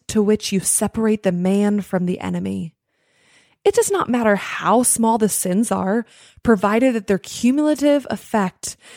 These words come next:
is to edge the man away from the light and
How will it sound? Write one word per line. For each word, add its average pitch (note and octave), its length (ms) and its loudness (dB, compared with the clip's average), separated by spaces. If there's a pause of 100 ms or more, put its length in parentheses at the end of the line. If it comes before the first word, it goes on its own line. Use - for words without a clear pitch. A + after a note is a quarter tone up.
(120)
is - 200 0
to - 220 -6
edge A3 420 -2
the B3 120 -2
man G3+ 500 2
away A3 440 0
from G3 240 -4
the F#3 100 0
light F3+ 500 -4 (380)
and F#3+ 180 2